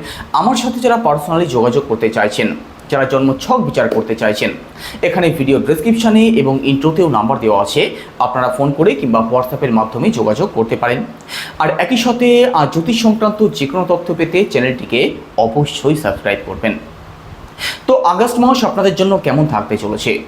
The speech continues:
সেটা জানার জন্য আগস্ট মাসে আপনাদের রাশিতে নবগ্রহ কোথায় ট্রানজিট করবেন সেটা একটু দেখে নেওয়া যাক। আপনাদের রাশির লর্ডকে শনিদেব কোথায় অবস্থান করছেন? আপনাদের সেকেন্ড হাউসে। থার্ড হাউসে রয়েছেন রাহু,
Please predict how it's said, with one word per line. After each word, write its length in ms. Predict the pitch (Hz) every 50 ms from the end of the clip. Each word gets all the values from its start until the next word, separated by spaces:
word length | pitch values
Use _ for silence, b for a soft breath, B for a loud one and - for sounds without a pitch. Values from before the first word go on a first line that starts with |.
| - - - - -
সেটা 220 | - - 139 127
জানার 240 | 113 117 110 107 110
জন্য 480 | 104 113 110 104 107 117 139 - - B B B B B -
আগস্ট 340 | 139 170 208 269 - -
মাসে 280 | 254 262 247 240 - 262
আপনাদের 300 | 233 226 226 214 226 226
রাশিতে 420 | 147 135 135 - 214 - 220 214
নবগ্রহ 500 | 180 123 117 143 175 175 170 165 151 175 160 -
কোথায় 240 | - 156 151 208 202
ট্রানজিট 340 | 202 196 175 - 170 185 -
করবেন 360 | - 170 160 139 165 185 226 233 - - - -
সেটা 200 | - 214 202 151
একটু 160 | 113 - 117
দেখে 200 | 107 110 110 113
নেওয়া 160 | 104 101 101
যাক। 200 | 101 - 113 - - - - - - - - - - - - - B B B B B B B -
আপনাদের 380 | - 185 190 - 226 226 208 160
রাশির 260 | 139 147 - - 190
লর্ডকে 440 | 196 196 196 196 - 190 185 208 214 - - - - -
শনিদেব 440 | - - 123 123 123 135 147 147 147 - - - -
কোথায় 220 | - 147 151 180 165
অবস্থান 260 | 165 165 - 175 170 165
করছেন? 380 | 170 165 170 - 226 277 - B B B B -
আপনাদের 320 | 208 220 214 262 247 262
সেকেন্ড 360 | 226 226 - 151 120 117 113
হাউসে। 440 | 113 98 101 101 - 117 98 - - - - - - -
থার্ড 180 | - 151 156 151
হাউসে 220 | 160 143 131 139
রয়েছেন 280 | 123 123 113 - 120 110
রাহু, 400 | 107 120 123 131 185 226 226 B